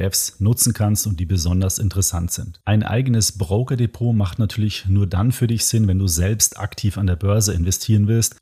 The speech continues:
Heute geht es eher um Anlagemöglichkeiten für dich, wenn du dich nicht komplett selbst um die Geldanlage mit E T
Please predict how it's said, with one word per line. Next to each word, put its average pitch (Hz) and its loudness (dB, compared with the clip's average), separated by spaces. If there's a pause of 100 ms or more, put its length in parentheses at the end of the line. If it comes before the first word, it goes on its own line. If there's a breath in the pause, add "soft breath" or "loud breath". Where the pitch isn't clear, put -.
Heute 147 2
geht 117 -2
es 113 0
eher 104 2
um 92 0
Anlagemöglichkeiten 98 0
für 92 0
dich, 101 -4
wenn 98 0
du 98 2
dich 95 -4
nicht 104 -2
komplett 98 -2
selbst 104 -2
um 131 2
die 127 0
Geldanlage 101 0
mit 95 -4
E 104 -2
T 95 -4